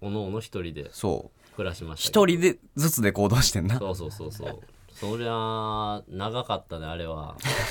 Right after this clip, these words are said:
Speaker 2: <laughs>
Speaker 1: 十時にチェックアウトして、
Speaker 2: はい。
Speaker 1: 四時、五時前ぐらいの飛行機やったんで、
Speaker 2: うん。
Speaker 1: 七時間ぐらいありましたから。
Speaker 2: うん。
Speaker 1: だいぶ持て余したな。
Speaker 2: ちょ-、ちょっとやっぱお前誘おうかなと思ったけどな。
Speaker 1: あー、そう。
Speaker 2: チェックアウトして。
Speaker 1: まあまあな。
Speaker 2: だって同じホテルやったし、
Speaker 1: う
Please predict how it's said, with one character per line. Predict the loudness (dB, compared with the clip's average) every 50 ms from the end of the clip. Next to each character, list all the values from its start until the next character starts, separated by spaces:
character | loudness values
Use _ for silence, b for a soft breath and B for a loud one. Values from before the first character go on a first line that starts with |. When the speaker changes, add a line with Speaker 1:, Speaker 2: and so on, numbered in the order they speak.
| -4 -4 2 4
Speaker 2:
<laughs> | 6 8 8 8 8 8 8 6 6 2 2
Speaker 1:
十 | 2 2 2 2 0
時 | 0 -2 -2
に | -2 -2 -4
チ | -4 -4
ェ |
ッ | -4 -2
ク | 0
ア | 0
ウ | 0 0
ト | -2 -4
し | -4 0
て、 | 2 6
Speaker 2:
は | 8 8 10 8 8 6
い。 | 4
Speaker 1:
四 | 4 4 4 4
時、 | 2 2 2 2 2 2 0 -2 -6 -10 -10 -4
五 | 2 4 4
時 | 6 6 6
前 | 6 6 6 6 6
ぐ | 4
ら | 4 4
い | 2
の | 0
飛 | -2 -2
行 | -2 -2 -2
機 | -2 -4
や | -6
っ |
た | -4 -4 -4
ん |
で、 | 0 2
Speaker 2:
う |
ん。 | 4 4 4 4 2 0 -2 -4 B B B B B B -2
Speaker 1:
七 | 0 2 4 4 4 4
時 | 2 0 -2
間 | 0 0 0 2
ぐ | 2 0
ら | 0
い | 0
あ | -2
り | -4
ま | -4 -6
し | -8 -8
た | -10 -4
か | -2 0
ら。 | 2
Speaker 2:
う | 2
ん。 | 0 0 -4 -6 -12 -16 -20 -20 -20 _ _ -20 -20 -20 -20 _ _ -12 -8
Speaker 1:
だ | -6 -2 0 0
い | 0 0
ぶ | 0 0 0
持 | 0 -2 -2
て | -2 -2 -2
余 | -2 -2 -4 -6
し | -10
た | -12 -12
な。 | -10 -10 -8
Speaker 2:
ち | -8 -8
ょ-、 | -8 -8 -10 -12 -14 -18 -18 -20 -20 -16 -10
ち | -6 -4
ょ | -4
っ | -6 -4 _
と | 4 4 6
や | 6 4
っ |
ぱ | 2 0
お | 0 2 4
前 | 6 8 8 6
誘 | 6 4 0 0 2 4
お | 2
う | 4
か | 4 4
な | 4 4 4
と | 4 2
思 | 2 2
っ |
た | 0 -2 -4
け | -4
ど | -4 -4
な。 | -6 -6 -6 -4
Speaker 1:
あ | -2 0 2 4 4 4 4 4 2 2
ー、 |
そ | 2 2 0 0 0 -2
う。 | 4
Speaker 2:
チ | 4 4
ェ | 6
ッ |
ク | 6 6
ア | 6 6
ウ | 6 4
ト | 4 2
し | 2 2
て。 | 2 4 6 6 6 6
Speaker 1:
ま | 6 8 8
あ | 8
ま | 6 6 6 4
あ | 4
な。 | 2 0 0 0 0
Speaker 2:
だ | 2
っ |
て | 4
同 | 6 6 8 10 8 8
じ | 8
ホ | 6 4
テ | 6 6
ル | 6
や | 6 6
っ |
た | 6 2 0
し、 | 0 2 2 4 4 2
Speaker 1:
う | 2